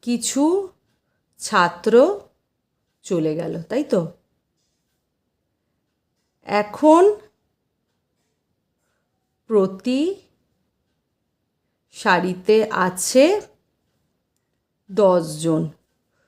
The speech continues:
সুতরাং ছাত্র সংখ্যা কত? এখন দশের স্কয়ার সমান সমান হচ্ছে দশ গুণিত দশ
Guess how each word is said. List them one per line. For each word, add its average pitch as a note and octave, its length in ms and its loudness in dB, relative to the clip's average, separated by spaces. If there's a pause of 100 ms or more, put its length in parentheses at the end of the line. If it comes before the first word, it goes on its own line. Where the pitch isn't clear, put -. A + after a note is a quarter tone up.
(400)
সুতরাং C#4+ 500 2 (1300)
ছাত্র G#3+ 360 0 (160)
সংখ্যা C4+ 360 0 (100)
কত? C4 200 2 (1300)
এখন G#3 360 0 (800)
দশের G3+ 500 0
স্কয়ার B3+ 360 2 (560)
সমান G#3+ 260 -4
সমান A#3 260 0
হচ্ছে A#3 200 2 (160)
দশ F#3+ 180 4 (120)
গুণিত G#3+ 320 0 (840)
দশ F#3 320 0